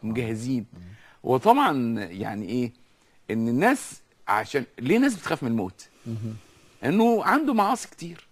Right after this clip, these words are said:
Speaker 1: مم.
Speaker 2: وبعدين ما ترباش على الايمان، فتلاقيه، لا، احنا بنضرب مثل، نقول لو واحد راح يقابل وزير،
Speaker 1: مم.
Speaker 2: هيفرح ويلبس احسن حاجه. طب هيقابل رئيس دوله او ملك، هيفرح.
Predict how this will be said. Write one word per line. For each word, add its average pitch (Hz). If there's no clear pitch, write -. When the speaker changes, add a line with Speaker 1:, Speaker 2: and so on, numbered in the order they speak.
Speaker 1:
مم. 113
Speaker 2:
وبعدين 147
ما 185
ترباش 165
على 143
الايمان، 131
فتلاقيه، 170
لا، 131
احنا 160
بنضرب 214
مثل، 190
نقول 170
لو 151
واحد 175
راح 170
يقابل 147
وزير، 104
Speaker 1:
مم. 127
Speaker 2:
هيفرح -
ويلبس 135
احسن -
حاجه. 107
طب 120
هيقابل 165
رئيس 151
دوله 120
او 113
ملك، 127
هيفرح. 170